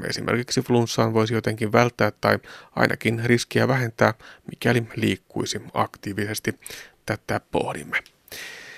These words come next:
Jo Platon tiesi, että puhe on sielujen johdattamista sanojen avulla, mutta mihin suuntaan ja millä keinoilla sieluja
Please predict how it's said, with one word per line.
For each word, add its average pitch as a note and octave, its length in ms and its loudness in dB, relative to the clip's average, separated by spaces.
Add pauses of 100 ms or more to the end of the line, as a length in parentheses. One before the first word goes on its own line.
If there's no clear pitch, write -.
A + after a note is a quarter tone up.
(180)
Jo G#2+ 260 4
Platon B2 460 4
tiesi, B2 300 2
että A#2+ 200 -4
puhe A#2+ 260 2
on B2 300 0
sielujen C#3+ 380 -2
johdattamista A2+ 600 -2
sanojen G#2+ 480 0
avulla, G#2 340 0 (280)
mutta C3 320 -4 (160)
mihin C3+ 220 0
suuntaan C3 440 0
ja A#2 140 0
millä A2+ 340 2
keinoilla G#2+ 460 2 (120)
sieluja G#2 460 0